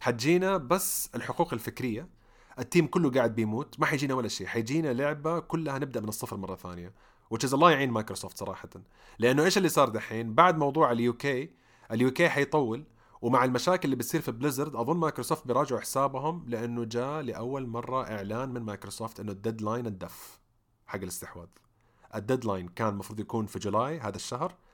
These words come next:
صار دحين في اكتوبر، معناها عندك اوغست وسبتمبر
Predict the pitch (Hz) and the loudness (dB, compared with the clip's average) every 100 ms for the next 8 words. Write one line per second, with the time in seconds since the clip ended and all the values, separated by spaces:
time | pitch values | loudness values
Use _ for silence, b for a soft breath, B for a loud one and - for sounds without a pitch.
0 | b b - 117 101 139 143 - - 95 | b b 0 0 0 -6 -6 -8 -8 -8
1 | 85 80 90 92 104 98 98 104 95 - | -8 -12 -10 -8 -8 -8 -8 -8 -10 -4
2 | 104 92 - - - - 95 95 - 123 | -2 -2 -6 -16 -18 -16 -12 -12 -2 0
3 | 147 185 | 2 0